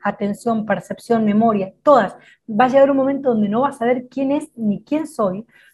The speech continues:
Todo ese entorno se tiene que preparar psicológicamente para entender que cuando no,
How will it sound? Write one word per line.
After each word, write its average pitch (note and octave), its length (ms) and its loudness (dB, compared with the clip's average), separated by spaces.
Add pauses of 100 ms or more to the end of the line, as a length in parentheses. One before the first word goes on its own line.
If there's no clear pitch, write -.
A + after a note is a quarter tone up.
Todo F#4+ 180 0
ese - 180 -4
entorno B3+ 600 0
se A3+ 140 -10
tiene C4 260 -2
que A#3 80 -2
preparar A3 640 0
psicológicamente G3 1000 -6 (320)
para A3 180 0
entender B3 380 -2
que F4+ 120 -8
cuando G#3+ 260 0
no, A#3 140 -2